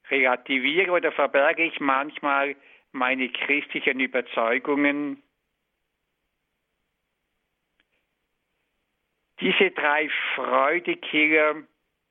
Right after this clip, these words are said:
die können wir in der einen oder anderen Weise ein Stück weit auch selber spüren. Und Franziskus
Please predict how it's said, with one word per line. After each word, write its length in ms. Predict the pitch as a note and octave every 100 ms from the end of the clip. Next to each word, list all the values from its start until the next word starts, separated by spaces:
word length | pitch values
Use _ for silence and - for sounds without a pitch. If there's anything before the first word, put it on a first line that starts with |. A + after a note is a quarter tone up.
| _ _ _ _ _ _ _ _ _ _ _ -
die 100 | C3
können 400 | - D3+ D3+ C#3
wir 320 | D3 D3 C#3 _ -
in 100 | C3+
der 160 | C3+
einen 280 | B2+ C3+ E3+
oder 220 | E3+ D#3+
anderen 440 | C#3 C#3 D#3 D3+ C#3
Weise 480 | C3 C#3+ C3+ D3+ C3
ein 280 | C#3 D3+
Stück 320 | - D3 C3+ -
weit 220 | C3+ C3
auch 140 | C3 -
selber 320 | B2 B2+ C3+
spüren. 760 | C3 - - A#2+ A#2+ A2+ G#2+ F#2+ _ _ - - -
Und 160 | C#3 C3
Franziskus 580 | D3 D3 G3+ G3+ G#3